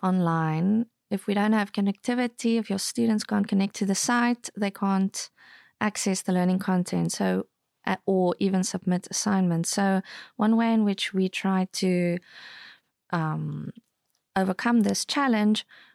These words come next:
was, again, as Chantal mes-, mentioned, is having these very, very engaging tutorial groups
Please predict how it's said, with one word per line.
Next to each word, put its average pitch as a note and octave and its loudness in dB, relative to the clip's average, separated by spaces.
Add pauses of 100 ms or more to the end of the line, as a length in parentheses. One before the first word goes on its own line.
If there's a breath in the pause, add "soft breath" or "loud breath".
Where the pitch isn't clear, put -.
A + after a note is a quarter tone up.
was, F#3+ 0
again, G#3 0
as F#3+ -2
Chantal F#3 0
mes-, F3+ -2 (100)
mentioned, F3 0
is F3 -4
having F#3 -2
these F3 -4 (140)
very, G3+ 0
very F3+ 0 (480 loud breath)
engaging F#3+ 2
tutorial F#3+ 0
groups G3+ 0